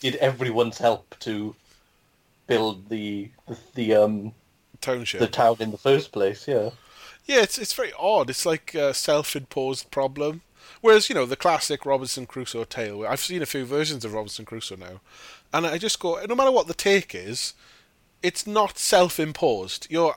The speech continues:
Speaker 2: accidentally trapped, marooned, and surviving, and you learn some stuff from surviving, and it's hard, but you get over it. That, the castaway journey you take is, you know, become self-sufficient and you survive, but you also,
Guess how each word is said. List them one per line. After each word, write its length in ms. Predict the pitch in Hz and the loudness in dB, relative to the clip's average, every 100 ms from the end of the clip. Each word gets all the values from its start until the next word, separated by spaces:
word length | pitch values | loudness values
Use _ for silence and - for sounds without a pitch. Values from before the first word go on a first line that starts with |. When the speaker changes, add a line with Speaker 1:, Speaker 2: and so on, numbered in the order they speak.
| - | -2
Speaker 2:
accidentally 720 | 165 - 165 160 170 147 120 | -2 -2 -4 -4 -4 -4 -8
trapped, 260 | - 127 113 | -4 -4 -4
marooned, 380 | 123 113 110 107 | -6 -6 -8 -10
and 120 | 107 | -8
surviving, 640 | 123 110 107 98 92 98 - - - | -8 -6 -8 -10 -14 -16 -18 -20 -10
and 100 | 147 | -4
you 140 | 160 160 | -4 -2
learn 380 | 160 190 208 190 | 2 4 4 2
some 180 | - | -6
stuff 300 | - - 107 | -6 -4 -4
from 280 | - - 110 | -4 -12 -12
surviving, 440 | - 104 101 101 123 | -12 -10 -8 -8 -8
and 60 | |
it's 100 | 131 | -6
hard, 560 | - 165 208 175 120 98 | -6 -4 0 0 -2 -6
but 300 | 127 - - _ - - - | -6 -6 -12 _ -20 -20 -12
you 100 | 135 | -8
get 160 | 139 139 | -2 0
over 300 | 156 156 110 | 0 -2 -4
it. 100 | - | -4
That, 160 | 135 _ - | -6 _ -14
the 100 | 139 | -12
castaway 580 | - 160 - 160 147 135 | -4 -2 -2 -2 -2 -2
journey 380 | 120 139 135 131 | 0 0 0 -4
you 140 | 120 | -6
take 440 | - 147 117 - | -4 -2 -2 -4
is, 300 | 117 104 - - - - - _ | -10 -8 -10 -10 -20 -20 -20 _
you 80 | 131 | -10
know, 80 | 120 | -6
become 420 | 139 156 156 143 | -2 0 0 -2
self-sufficient 1000 | - 143 131 - 123 147 - 120 113 117 | 2 2 2 -4 -4 -4 -2 -2 -6 -8
and 80 | |
you 60 | 117 | -8
survive, 640 | - 117 143 143 104 101 - | -8 -2 0 2 0 -8 -10
but 180 | 110 - | -10 -8
you 80 | |
also, 640 | 113 117 - 113 110 107 | -8 -4 -4 -6 -8 -8